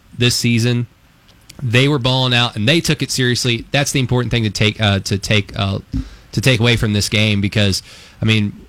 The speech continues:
I'm sure Ryan will get it at some point from Elias about the biggest swing from game to game with the same two teams of, like, a thirty-point loss to a near thirty-point win for Oklahoma City. So,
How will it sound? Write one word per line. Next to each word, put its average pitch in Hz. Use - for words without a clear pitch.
I'm 117
sure 151
Ryan 135
will 123
get 123
it 123
at 107
some 117
point 123
from 107
Elias 104
about 104
the 101
biggest 113
swing 113
from 104
game 113
to 107
game 107
with 113
the 117
same 120
two 160
teams 131
of, 113
like, 110
a 113
thirty-point 208
loss 180
to 147
a 131
near 151
thirty-point 175
win 160
for 151
Oklahoma 185
City. 185
So, 95